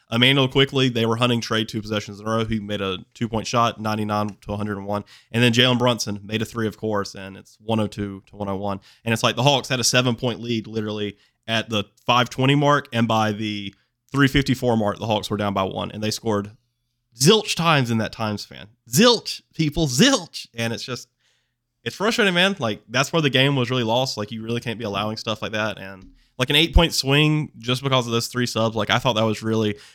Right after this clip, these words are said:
questionable by, by Quinn, 'cause the momentum was completely aligned with the Hawks. And I know, obviously, like,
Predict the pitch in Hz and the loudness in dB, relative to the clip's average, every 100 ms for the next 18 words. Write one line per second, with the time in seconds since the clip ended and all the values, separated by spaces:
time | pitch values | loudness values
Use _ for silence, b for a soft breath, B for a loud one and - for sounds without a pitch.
0 | B - 160 - 156 139 131 123 - 131 | B 0 2 4 2 2 2 0 0 0
1 | 135 123 117 113 127 160 226 214 202 160 | 0 0 -4 0 4 6 4 2 0 -2
2 | 151 - 139 135 117 123 123 110 117 113 | 0 4 4 4 4 4 2 0 2 2
3 | - 113 117 113 139 151 143 151 120 | 0 0 2 4 4 4 0 0 0